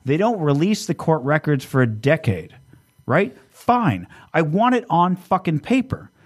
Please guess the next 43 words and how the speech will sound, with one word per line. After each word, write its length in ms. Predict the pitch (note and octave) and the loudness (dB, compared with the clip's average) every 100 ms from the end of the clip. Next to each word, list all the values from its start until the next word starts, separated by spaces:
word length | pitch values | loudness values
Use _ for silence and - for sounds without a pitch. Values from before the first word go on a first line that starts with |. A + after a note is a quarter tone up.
| _ - | _ -2
I 80 | D3+ | 0
don't 260 | G#3+ C4 | 2 0
want 280 | A3+ G#3+ - | 0 -2 0
you 80 | A3 | 0
running 320 | C#3 D#3 E3+ | 2 2 2
a 40 | D#3 | 2
bunch 240 | D#3+ D#3 | 0 0
of 60 | D3+ | -2
goddamn 400 | D3+ D3+ D3 C#3 | 0 0 0 0
X 220 | C#3 - | -4 -4
key 200 | G3+ G#3 | -2 -2
score 300 | - D#3 C3 | 0 0 0
search 340 | - A#3+ B3 | 2 -2 0
results 480 | D3 A#2 A2+ G#2+ - - - | 0 2 2 0 -4 -20 -8
that 200 | C3+ E3+ D#3 | -2 -2 0
ain't 240 | F#3 D#3 | -2 0
logged 300 | D3 D3 B2 | 2 2 0
fucking 420 | - D#3 A#2 G#2 | -2 0 0 0
nowhere, 560 | B2 A3+ D#3 F#2 G2+ D#3 - - _ | 2 2 0 0 -2 -2 -6 -20 _
and 160 | C3+ C#3 | -2 0
you're 140 | E3+ | 2
collecting 640 | G3+ - D3+ E3+ - G3+ E3+ | 0 -2 0 0 0 -2 0
data, 380 | D#3+ C3+ C#3 D3 | 2 2 0 0
and 160 | C#3+ | 2
then 80 | D3 | 2
you're 120 | D3 | 2
going, 200 | C#3+ D3 | 2 0
"Well, 240 | F#3 A#3+ A3+ | 0 0 2
maybe 240 | A3 A3+ | 0 0
this 180 | A3+ A3 | 0 -2
guy, 180 | D#3 C3 | 0 0
let's 200 | D3+ - | 0 -4
flag 340 | - F3+ F3 | -6 -2 -2
him 120 | F3 | -2
and 120 | F3 F3 | -2 0
whatever 280 | F#3 G3+ | 0 0
the 100 | F#3+ | 0
fuck." 340 | D3 G#2 A2 - - - _ - | -2 -2 -4 -8 -20 -20 _ -2
I 100 | G3+ | 0
don't 200 | B3 A3+ | 0 0
need 440 | A#3 B3+ C4 A3 D#3 | 0 2 0 0 -2
that 240 | G2+ - | -2 -4
shit. 420 | - F#2+ - _ | -10 -10 -12 _